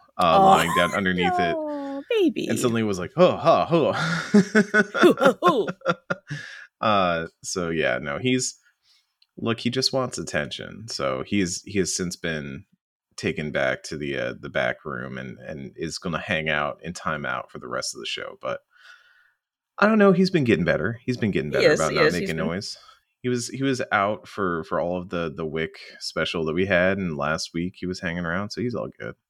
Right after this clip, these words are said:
Speaker 2: Aw, see, Abbey of the Moon just, uh, showed
Speaker 1: Aw.
Speaker 2: us a picture of their German Shepherd. I love Shepherds so much. I miss,
Speaker 1: Aw.
Speaker 2: I think a lot about Rush, my first German Shepherd. Like, he was really bonded to me. Like, he was,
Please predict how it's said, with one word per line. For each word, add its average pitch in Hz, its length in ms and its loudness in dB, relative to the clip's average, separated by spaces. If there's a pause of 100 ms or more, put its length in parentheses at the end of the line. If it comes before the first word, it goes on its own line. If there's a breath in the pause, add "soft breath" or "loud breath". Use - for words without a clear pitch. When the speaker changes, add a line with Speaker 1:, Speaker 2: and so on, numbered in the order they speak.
(540)
Speaker 2:
Aw, 110 400 -2
see, 139 260 -6
Abbey 156 260 0
of 147 80 -4
the 143 80 -8
Moon 139 220 -2
just, - 280 -10
uh, 90 260 0
showed 123 320 -4
Speaker 1:
Aw. 120 40 -2
Speaker 2:
us 117 120 -8
a - 40 -20
picture 127 500 -8
of 113 220 -8
their 120 80 -10
German 123 260 -8
Shepherd. 117 480 -6 (220 soft breath)
I 156 160 2
love 139 280 0
Shepherds - 380 -10
so 123 160 -10
much. 123 220 -8
I 95 40 -2
miss, 87 220 -4
Speaker 1:
Aw. 76 480 -8
Speaker 2:
I 226 60 4
think 226 160 -4
a 165 40 2
lot 143 200 4
about 123 180 0
Rush, 120 380 -2
my 117 320 -10
first 123 280 -6
German 120 200 -6
Shepherd. 120 400 -10
Like, 117 200 -8
he 135 160 -4
was 117 380 -6 (160)
really 165 220 6
bonded 131 380 -2
to 147 80 -12
me. 151 340 -8
Like, 113 140 -14
he 139 120 -10
was, 131 240 -8